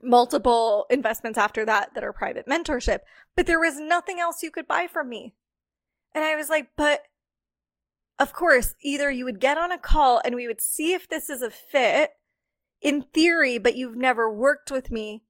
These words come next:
So how, how do you even know if you like it?" <laughs> Right? But this changed the game. I was like, "Okay, so there's free stuff." So now in my world, it's an ecosystem. It's not just,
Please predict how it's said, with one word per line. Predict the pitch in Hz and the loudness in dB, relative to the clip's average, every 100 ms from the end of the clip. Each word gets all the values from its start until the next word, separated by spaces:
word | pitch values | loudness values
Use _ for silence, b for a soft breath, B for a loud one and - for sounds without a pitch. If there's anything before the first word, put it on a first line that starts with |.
| _ | _
So | - 233 | -10 -6
how, | 226 226 - | 0 2 2
how | 233 | -2
do | 226 | -4
you | 208 | -6
even | 196 190 | -12 -12
know | 196 202 | -10 -8
if | 185 | -10
you | - | -8
like | - 240 - - | -6 -6 -8 -10
it?" | - 262 _ - | -10 -12 _ -20
<laughs> | - _ _ - | -20 _ _ -18
Right? | 202 269 - B B B B - | -12 -12 -12 B B B B -4
But | 277 247 - _ _ _ _ _ _ _ _ _ _ | 2 4 2 _ _ _ _ _ _ _ _ _ _
this | - 302 302 | -4 -2 -2
changed | - 254 240 208 | -4 -4 -4 -6
the | 233 | -6
game. | 247 311 440 311 220 _ _ _ | -4 -6 -6 -12 -12 _ _ _
I | 294 | -6
was | 320 269 | -6 -4
like, | 294 269 - _ _ - | -6 -6 -8 _ _ -4
"Okay, | 254 277 359 - - | -4 -2 -6 -6 -10
so | - 277 226 | -2 0 0
there's | 233 233 - | -2 -4 -6
free | - 269 320 | -10 -8 -6
stuff." | - - 240 | -6 -6 -6
So | - | -6
now | 220 220 226 233 214 | -6 -2 0 0 -2
in | 214 | -6
my | 208 196 | -8 -8
world, | 185 196 247 233 _ _ - | -4 -4 -4 -6 _ _ -8
it's | 294 277 | -8 -8
an | 220 - | -10 -10
ecosystem. | 302 - 415 285 - - - - - - | -10 -8 -8 -8 -12 -14 -12 -12 -12 -8
It's | 262 - | -8 -8
not | 247 247 247 240 | -6 -2 -4 -6
just, | 226 226 208 226 - - | -4 -2 -2 -4 -12 -18